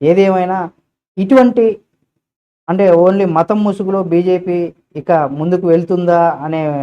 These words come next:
విషయం పైన కూడా ఎక్కువగా ప్రజలు ఆలోచిస్తున్నారు. ఎన్ని రోజులు మతం పేరుతో బీజేపీ రాజకీయం చేస్తుందనేది కూడా ఎప్పుడైతే కాంగ్రెస్ చాలా గట్టిగా ప్రజల్లోకి తీసుకెళ్తుందో ప్రజలు కూడా దాన్ని ఆలోచిస్తున్నారు. అందుకే ఈ బద్రీనాథ్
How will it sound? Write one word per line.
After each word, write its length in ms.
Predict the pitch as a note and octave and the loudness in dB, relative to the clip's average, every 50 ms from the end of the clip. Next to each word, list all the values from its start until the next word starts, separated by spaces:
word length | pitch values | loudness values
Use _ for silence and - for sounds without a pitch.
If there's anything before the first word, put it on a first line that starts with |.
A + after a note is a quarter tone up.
| C3+ C3 - _ _ _ - | -8 -8 -12 _ _ _ -8
విషయం 220 | - F#3 F3 E3+ D#3 | -4 -4 -4 -2 -2
పైన 140 | E3 D#3+ D#3 D#3 | -4 -4 -2 -2
కూడా 100 | D#3+ D#3+ D#3 D3+ | -2 0 0 -2
ఎక్కువగా 300 | D3+ E3 D#3+ D#3+ E3 D#3 D3 C#3 C#3 | -2 -4 -2 0 0 0 0 -2 -4
ప్రజలు 260 | - D3+ D3 E3 E3 D#3 C#3+ | -6 -4 -2 0 0 0 0
ఆలోచిస్తున్నారు. 680 | D3 D#3+ E3 D#3+ - D#3+ D3+ - - D#3 D#3 D3+ D3+ D#3+ D#3+ - _ _ _ _ _ _ _ _ | 0 0 0 -2 -2 -8 -10 -8 -8 -6 -4 -4 -4 -6 -8 -10 _ _ _ _ _ _ _ _
ఎన్ని 180 | C#3+ D#3+ F#3+ G3+ G#3 | -2 0 2 2 4
రోజులు 240 | G#3 G3+ G3+ G3 G3 F#3+ E3+ | 4 4 4 2 2 0 0
మతం 200 | E3 E3 F#3+ F#3 F3 | -2 -2 -4 -4 0
పేరుతో 300 | F3 F3 E3+ E3 - F3 E3+ D#3 D3+ D#3 D3+ | 2 2 2 2 2 0 0 0 0 -2 -2
బీజేపీ 380 | D#3 D#3 D#3 E3+ E3 E3 E3 D#3+ D3 D3 | -4 -2 0 0 0 2 0 -2 -2 0
రాజకీయం 340 | D3 D#3 D#3+ E3 E3+ E3+ D#3+ D#3 E3+ | -2 -2 -2 -2 -2 -2 -2 -2 -4
చేస్తుందనేది 600 | D#3 D3+ D3+ - D#3 D3+ D3+ D3 D3 D3 C#3+ D3 D3+ | -4 -4 -4 -8 -8 -6 -6 -6 -6 -6 -4 -2 0
కూడా 140 | E3+ F3 E3 C#3+ - _ _ _ _ _ _ _ | 2 2 2 0 -2 _ _ _ _ _ _ _
ఎప్పుడైతే 320 | C#3+ C#3 D#3+ E3+ E3+ - C4+ C4+ D#3 | -6 0 2 2 2 2 2 0 -2
కాంగ్రెస్ 380 | D3+ E3+ F3 F3+ E3+ F3 F3+ D#3 C#3 C3+ - _ _ _ | -2 0 0 0 0 0 -2 -6 -6 -8 -14 _ _ _
చాలా 160 | E3+ D#3 E3 D3+ D#3 | -2 0 0 0 0
గట్టిగా 280 | D#3 D#3 G3+ F3+ F#3+ F#3 F#3+ | -2 -2 -2 -2 -2 0 0
ప్రజల్లోకి 400 | F3+ D#3+ D#3+ F3 F#3 F#3+ F3+ - - E3 | 0 0 0 0 0 0 0 0 -2 -4
తీసుకెళ్తుందో 600 | E3 D#3 - - E3 D3 D#3 D#3+ D3 D3+ E3 F#3 F3+ - _ _ _ _ | -6 -4 -2 -2 -2 -2 -2 -6 -4 -2 -2 -2 -4 -8 _ _ _ _
ప్రజలు 240 | - E3 F3+ G#3 A3+ A3+ A3 | -2 2 4 4 4 4 4
కూడా 100 | A3 G#3+ F#3+ | 2 2 2
దాన్ని 180 | F#3 F3 F3 D#3+ D3 D3+ | 0 0 0 0 0 2
ఆలోచిస్తున్నారు. 680 | E3 F3+ F3 E3+ - E3 - - E3+ D#3+ D#3 D3+ D3+ D3+ | 2 2 2 0 -2 -8 -6 -4 -4 -4 -2 -2 -2 -2
అందుకే 280 | D#3 F3 F#3 F#3+ G3+ G#3 G#3 G#3 - _ _ _ - E3+ F3+ | -2 -2 -2 -2 -2 -4 -4 -6 -10 _ _ _ -4 0 2
ఈ 40 | F3+ E3 D#3 C#3 B2 - - _ _ _ _ C3+ C#3 | 2 2 2 0 -2 -6 -10 _ _ _ _ -4 -2
బద్రీనాథ్ 460 | D#3 E3 E3+ G3+ G#3 G#3 G3+ G3 F3+ | -2 0 2 2 2 2 2 2 2